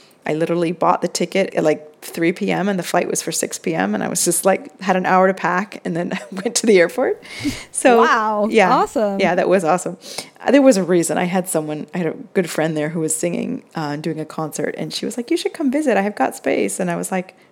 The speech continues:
Speaker 1: "Really? Are you serious?" She's like, "Yeah, come." And I'm like, "Let me look at the flights. Oh my gosh. Okay, I'm coming." <laughs>
Speaker 2: <laughs> Wow, cool.
Speaker 1: So I have done spontaneous things in my life and I like to do them,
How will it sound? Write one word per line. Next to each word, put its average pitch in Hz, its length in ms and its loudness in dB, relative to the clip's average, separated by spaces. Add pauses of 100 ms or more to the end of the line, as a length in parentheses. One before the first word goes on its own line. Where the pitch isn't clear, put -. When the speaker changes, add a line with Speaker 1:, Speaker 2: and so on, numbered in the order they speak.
Speaker 1:
"Really? 214 420 0 (320)
Are 202 40 -4
you 196 120 -4
serious?" 220 500 -2
She's 311 160 -6
like, 359 180 -10
"Yeah, 415 120 -8
come." 330 360 0
And 185 80 -2
I'm 202 60 -4
like, 226 320 -2 (100)
"Let 247 80 0
me 302 60 2
look 320 160 4
at 311 80 4
the 302 80 2
flights. 262 540 2
Oh - 40 -4
my 294 120 -4
gosh. 269 360 4
Okay, 285 160 0
I'm 269 120 0
coming." 285 500 0
<laughs> - 80 -20
Speaker 2:
<laughs> 311 200 -4
Wow, 196 600 -2
cool. 196 220 -6
Speaker 1:
So 202 300 4 (260)
I 269 100 2
have 320 380 -2
done 233 220 2
spontaneous 196 580 -4
things 180 260 -6
in 170 60 -6
my 175 100 -4
life 175 240 -2
and 190 80 -4
I 180 60 0
like 220 340 -2
to 202 80 -4
do 185 160 -2
them, - 240 -6